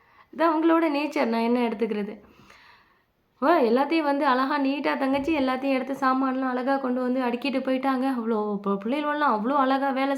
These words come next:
செஞ்சுச்சு. எனக்கு சிரமமே இல்ல. கொஞ்சம் கொஞ்சம் தான் நான் செஞ்சேன். எல்லாம் முடிஞ்சிருச்சு, எல்லாம் முடிஞ்சிருச்சுன்ட்டு." நான் அப்ப அவங்கள்ட்ட கேட்டேன், "நேத்து ஏன் அப்ப படபடன்னு வந்தீங்க? ஒவ்வொரு விஷயத்தையும் புரிஞ்சுக்கோங்க.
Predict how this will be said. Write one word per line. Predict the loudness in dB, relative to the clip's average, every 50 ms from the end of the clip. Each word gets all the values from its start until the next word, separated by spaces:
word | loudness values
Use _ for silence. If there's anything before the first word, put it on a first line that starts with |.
| -2 -4
செஞ்சுச்சு. | -4 -4 -6 -6
எனக்கு | -6 -4 -4 -4 -4 -2 -2 -4
சிரமமே | -2 -2 -4 -2 -2 -2 0 0 0 0 0
இல்ல. | 0 0 -2 -2
கொஞ்சம் | 0 -2 -2 -2 0
கொஞ்சம் | 0 0 0 0
தான் | 0 0 -2
நான் | -2 -2 -2
செஞ்சேன். | -2 -2 0 0 0 -2 -4 -6 -12 -18 -18 -12 -2
எல்லாம் | 0 2 4 4 4 2 2
முடிஞ்சிருச்சு, | 2 2 2 0 -2 -2 -2 -2 0
எல்லாம் | 2 2 2 2 2 2 0 0
முடிஞ்சிருச்சுன்ட்டு." | -2 -2 -4 -4 -4 -4 -4 -4 -4 -6 -10 -20 -20 -20 -20 _ _ _ -20 _ _ -20 -20 -20 -20 -20 _ 0
நான் | 2 4 4
அப்ப | 4 4 2 2
அவங்கள்ட்ட | 2 2 0 0 0 0
கேட்டேன், | 0 2 0 0 2 0 0 0 2 2
"நேத்து | 2 2 2 0 2 2
ஏன் | 0 2 2
அப்ப | 2 2 0
படபடன்னு | 0 0 0 -2 -2 -2 -2 -2 -2 -2 0 0
வந்தீங்க? | 2 2 2 2 0 -2 -2 -4 -10 -20 -20 -20 _ _ _ _ _ _ _ _ _ _ _ _ _ _ _ _ _ -20 -20 _ _
ஒவ்வொரு | 4 6 8 8 8 6
விஷயத்தையும் | 4 2 0 -2 -4 -2 -2 -2 -2 -2 -4
புரிஞ்சுக்கோங்க. | -4 -2 0 2 2 0 0 0 -2 0 0 0 -2 -4 -6